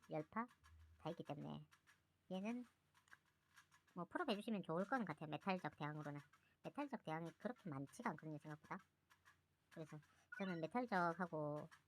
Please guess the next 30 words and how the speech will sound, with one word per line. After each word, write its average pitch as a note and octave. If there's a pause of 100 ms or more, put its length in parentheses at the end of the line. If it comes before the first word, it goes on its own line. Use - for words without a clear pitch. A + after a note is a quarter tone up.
(500)
메탈적 A3
있는 D#3
스테이지는 D3+
데리고 D#3
가는 C#3+
편입니다. C#3 (2000)
아, E3+
얘는 A#3
풀업 F#3
해주셔야 D3
돼요. C3 (500)
에일리언 B3
대항으로 C#3+ (440)
맷집도 -
강한데 D3 (100)
초den까지 D4+
들어가요. C3 (1120)
베리어도 F#3
깨고요. C#3+ (240)
워프도 G3+
안 C3
됩니다. C#3+ (640)
개체라는 B3
단점이 F#3+
있지만 C3+ (180)
공격 A#3+
속도가 F#3
연속으로 E3+
들어가기 C#3+
때문에 C#3